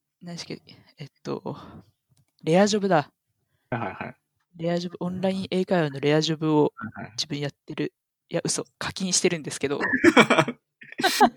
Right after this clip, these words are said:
Speaker 2: やってるとは言えないみたいな感じなんですか？
Speaker 1: 言えない。<laughs> 月に一回ぐらいしかやってない。
Speaker 2: あ、でも月一でやって、やられてるんですね。
Speaker 1: 高いレッスン代ですよね、でも。<laughs> そう、なんか予約してもキャンセルする自分がいて。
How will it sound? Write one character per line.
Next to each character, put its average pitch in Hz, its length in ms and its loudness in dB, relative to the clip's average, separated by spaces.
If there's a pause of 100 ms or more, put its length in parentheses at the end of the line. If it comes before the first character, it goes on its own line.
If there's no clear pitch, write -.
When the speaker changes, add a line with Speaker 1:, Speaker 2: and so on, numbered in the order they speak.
(240)
Speaker 2:
や 156 80 10
っ 156 80 0
て 165 120 10
る 160 80 8
と 139 100 6
は 95 80 6
言 95 140 4
え - 20 0
な 92 140 0
い 92 40 2
み 90 40 -6
た 82 60 -6
い - 40 -6
な 76 60 -10
感 80 80 -10
じ 78 40 -12
な 71 60 -14
ん - 20 -18
で - 40 -20
す - 40 -20
か？ - 140 -10
Speaker 1:
言 233 140 6
え 226 40 4
な 226 220 10
い。 277 80 8 (420)
<laughs> - 160 -2
月 311 400 6
に 220 140 -6
一 226 140 -16
回 247 160 6
ぐ 254 80 -2
ら 262 80 6
い 277 40 0
し - 60 -6
か - 80 6
や 190 60 4
っ - 20 -4
て - 80 -8
な 190 80 0
い。 - 20 2 (380)
Speaker 2:
あ、 147 80 2
で 156 80 6
も 107 100 4
月 - 260 0
一 160 80 0
で 139 120 0
や 80 60 0
っ - 40 -10
て、 - 160 -12
や 95 80 -6
ら 87 60 -4
れ 85 80 -4
て - 80 -6
る - 60 -8
ん - 20 -20
で - 60 -20
す - 100 -20
ね。 71 160 -20 (540)
Speaker 1:
高 247 340 2
い 226 80 6
レ 190 80 2
ッ 214 60 2
ス - 180 -8
ン 208 60 -8
代 208 120 2
で 202 100 6
す 202 100 -6
よ 156 80 -4
ね、 - 100 -6
で - 100 -2
も。 - 100 6
<laughs> - 40 4 (2500)
そ 233 140 2
う、 - 20 6
な 254 220 8
ん 262 80 0
か 220 320 6
予 214 160 8
約 294 300 4
し - 160 -2
て 294 80 0
も 220 100 4
キ - 120 -4
ャ 302 100 4
ン 311 80 -8
セ 226 200 2
ル 208 100 4
す 202 120 -2
る 190 80 0
自 180 160 -4
分 196 220 -4
が 196 120 0
い 185 120 0
て。 175 340 0